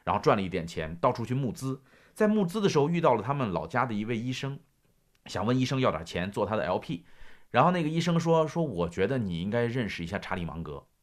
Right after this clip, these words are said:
说这个人跟你太像。”然后那个医生呢，也跟查理芒格讲说：“你应该认识一下巴菲特，因为这个小伙子很厉害。”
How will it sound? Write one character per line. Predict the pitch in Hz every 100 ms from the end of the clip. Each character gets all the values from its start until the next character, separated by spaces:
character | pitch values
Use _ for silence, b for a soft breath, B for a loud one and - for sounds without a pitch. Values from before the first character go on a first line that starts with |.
| _ _
说 | 113 101
这 | - 135
个 | 90
人 | 92
跟 | 117
你 | 98 85
太 | - 98
像。” | - 87 - b b b b b
然 | 135
后 | 196
那 | 220
个 | 185
医 | 180
生 | 196 214
呢， | 185
也 | 107
跟 | 170 131
查 | -
理 | 127
芒 | 104 117
格 | 117
讲 | 120 80
说 | 101
：“你 | 92
应 | 87 110
该 | 117
认 | 120
识 | 95 78
一 | 76
下 | 107 85
巴 | - 104
菲 | 113
特， | 120 -
因 | 76
为 | 87
这 | 127
个 | 87 76
小 | - 92
伙 | 87 85
子 |
很 | 90 78
厉 | 90
害。” | 85